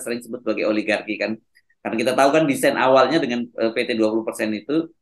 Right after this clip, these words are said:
sebenarnya diharapkan kemudian calon dan kemu-, eh, dan penumpukan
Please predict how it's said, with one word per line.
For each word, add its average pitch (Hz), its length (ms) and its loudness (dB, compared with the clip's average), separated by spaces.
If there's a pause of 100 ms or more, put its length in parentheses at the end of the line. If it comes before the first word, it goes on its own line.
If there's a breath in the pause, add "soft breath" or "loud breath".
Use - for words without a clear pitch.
(160)
sebenarnya 113 400 -2
diharapkan 110 380 -2
kemudian 113 420 -2 (480)
calon 113 380 2
dan 110 180 2
kemu-, 110 320 -6
eh, 113 140 0
dan 110 340 0
penumpukan 117 720 -2